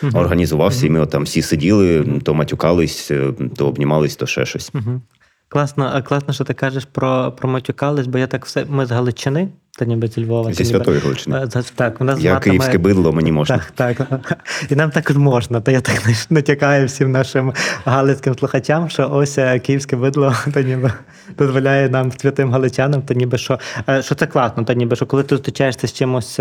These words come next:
Speaker 1: над, е, емоційно надпотужним, та ніби то спосіб його висловити також має бути, ну, ніби нетривіальний, умовно, та ніби що ти не хлопець, який матюкається зазвичай, але в якісь моменти воно тоді дуже, е, ну, ніби дуже потрібно, дуже важливо, так?
Speaker 2: Е,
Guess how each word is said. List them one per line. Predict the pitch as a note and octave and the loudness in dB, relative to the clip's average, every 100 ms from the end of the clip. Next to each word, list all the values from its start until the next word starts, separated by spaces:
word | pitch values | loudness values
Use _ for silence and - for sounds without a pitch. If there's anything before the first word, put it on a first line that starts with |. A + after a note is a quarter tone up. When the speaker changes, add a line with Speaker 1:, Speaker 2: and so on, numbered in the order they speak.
| B2+ | -2
Speaker 1:
над, | C#3+ B2+ B2 - - | 0 0 -2 -4 -2
е, | B2+ B2 | 0 0
емоційно | C3+ B2 - B2+ | 0 -2 -2 -2
надпотужним, | B2+ A2+ - E3+ G#3 D3+ | -2 -4 -4 -2 0 -2
та | C3 | -2
ніби | B2+ B2 B2 | -2 0 -2
то | - B2+ B2+ - _ - | -2 -4 -4 -16 _ -12
спосіб | - D3 C#3 C3 | -4 -2 -2 0
його | B2 | 0
висловити | B2+ F3+ D#3+ C3+ - | 2 0 0 -2 -2
також | B2+ D3 C#3 | -2 0 0
має | B2+ B2+ | 0 0
бути, | B2 C3 B2+ C3 B2+ - - - | 0 -2 0 -2 -2 -8 -14 -2
ну, | |
ніби | C3 B2 A#2+ | 0 2 2
нетривіальний, | C#3 C#3 C3+ C3+ A2 G#2+ A2+ | 0 2 2 2 0 -2 -4
умовно, | B2+ B2 A#2 A2+ | 0 0 2 0
та | A#2+ | 0
ніби | A#2+ A#2 | -2 -2
що | A#2+ | -4
ти | A#2 B2+ | -2 0
не | B2+ C3 | 0 0
хлопець, | D3 C3 A#2+ | 0 -2 -2
який | A#2+ B2+ | -2 -2
матюкається | B2 A2 - B2 A#2+ B2+ | -2 -2 -2 -2 0 -2
зазвичай, | A#2+ B2+ B2+ E3+ F#3 | -2 -2 -2 -4 -2
але | C#3 B2+ | -2 -2
в | A#2+ | -2
якісь | B2 C3 B2 | -4 -4 -2
моменти | B2+ B2+ D3 C#3 C3 - - - | 0 0 -2 -4 -6 -6 -18 -6
воно | C3+ C3 C3 | -2 -2 -2
тоді | C3+ B2 C3 | -2 0 -2
дуже, | B2 C3 A#2 B2+ B2 A#2+ - - - - | 0 -2 0 0 0 -2 -10 -20 -10 -4
е, | C3 | -2
ну, | C3 | 0
ніби | B2 A#2+ B2 | 0 -2 -4
дуже | C#3+ C3+ C3+ C#3+ | -4 -4 -2 0
потрібно, | D3 - D3+ A#2+ | 0 0 2 2
дуже | A#2+ B2+ | 0 0
важливо, | C3 B2 B2 G#2 C3 | 0 2 2 0 -4
так? | - C3+ - | -8 -8 -6
Speaker 2:
Е, | - | -4